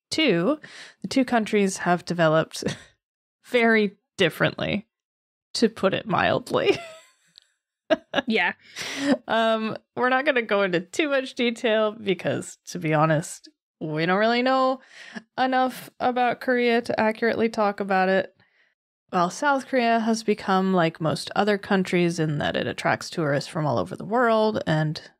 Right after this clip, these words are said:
Speaker 1: people from South Korea, in turn, travel all over the world. Um, and food, music, art, films, T V shows are all exported to other parts of the world.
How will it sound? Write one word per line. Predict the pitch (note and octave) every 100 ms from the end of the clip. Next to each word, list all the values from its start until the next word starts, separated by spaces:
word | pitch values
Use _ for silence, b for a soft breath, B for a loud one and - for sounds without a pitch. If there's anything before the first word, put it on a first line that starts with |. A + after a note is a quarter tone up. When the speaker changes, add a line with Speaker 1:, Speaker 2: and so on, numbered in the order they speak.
| _
Speaker 1:
people | - D3+ D3
from | - G#2 D#3+
South | - D3+ -
Korea, | - E3+ E3 D#3
in | E3+ F3
turn, | - D#3+ E3 D#3+ B B B B _
travel | - E3+ G3 G3 F#3
all | E3
over | E3 E3
the | D#3+ D#3
world. | E3+ E3+ E3+ E3 E3 E3 - _ _ _ _ _ _ _ _ _
Um, | D#3+ D#3+ D3+ D3+ D3+ D3 - _ -
and | E3 D3 C#3 - - _ _ _ _ _ -
food, | - B3+ A#3 G#3
music, | G3 G3 F#3 F#3 F#3
art, | - E3 E3 -
films, | D#3 D#3+ D#3 D3 D#3 - - _
T | - F3
V | G#3+
shows | A3+ A3 G#3+ G3+
are | - _
all | F3+ E3+ E3 - -
exported | - - - D#3 D3+ C#3+ -
to | -
other | D3 -
parts | F#3 -
of | -
the | E3
world. | F#2 G3